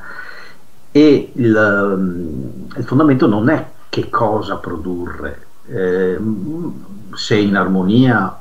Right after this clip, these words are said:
con la società e con l'ambiente. L'importante è produrre qualcosa.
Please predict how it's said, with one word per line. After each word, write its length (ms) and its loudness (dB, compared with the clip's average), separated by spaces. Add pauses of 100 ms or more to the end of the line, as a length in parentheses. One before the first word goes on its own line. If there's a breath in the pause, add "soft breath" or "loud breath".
(100)
con 180 -6
la 100 -2
società 720 2
e 120 -6
con 260 -6
l'ambiente. 720 -6
L'importante 840 0
è 40 -2
produrre 800 -4
qualcosa. 880 -4